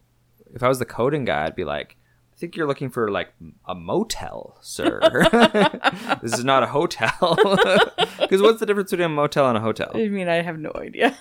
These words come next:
Speaker 2: <laughs>
Speaker 1: Typically, a motel, to me, is, like, one, maybe two levels.
Speaker 2: Mm-hmm.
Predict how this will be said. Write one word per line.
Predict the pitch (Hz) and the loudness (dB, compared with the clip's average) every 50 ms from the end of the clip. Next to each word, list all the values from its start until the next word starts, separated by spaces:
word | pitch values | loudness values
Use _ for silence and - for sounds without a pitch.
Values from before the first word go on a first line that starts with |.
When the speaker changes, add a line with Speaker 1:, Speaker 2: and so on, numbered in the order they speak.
| - 453 453 | 2 2 4
Speaker 2:
<laughs> | - 480 554 | 4 4 4
Speaker 1:
Typically, | - 190 190 - - - 466 - 190 180 | 6 6 6 8 6 4 4 4 4 2
a | 165 | 4
motel, | 151 147 151 151 - 165 135 127 127 123 117 123 - _ _ _ _ | 4 4 4 4 4 4 4 6 6 6 4 2 -2 _ _ _ _
to | - 104 | -6 -2
me, | 120 160 180 170 135 123 117 | 0 2 2 4 4 2 2
is, | 104 65 98 110 104 - | 0 0 -2 -2 -2 0
like, | 107 98 98 - - | 0 0 0 -2 -2
one, | 110 127 139 147 147 151 151 - | 0 2 2 2 2 0 -4 -6
maybe | 101 107 113 120 127 123 120 113 101 | -2 0 2 4 4 4 4 2 0
two | - - 107 98 95 | -2 -4 -2 -2 0
levels. | 82 69 65 57 50 - - - - - | 0 -2 -2 -4 -6 -8 -10 -10 -8 -8
Speaker 2:
Mm-hmm. | 180 185 185 170 160 | -6 -6 -6 -6 -8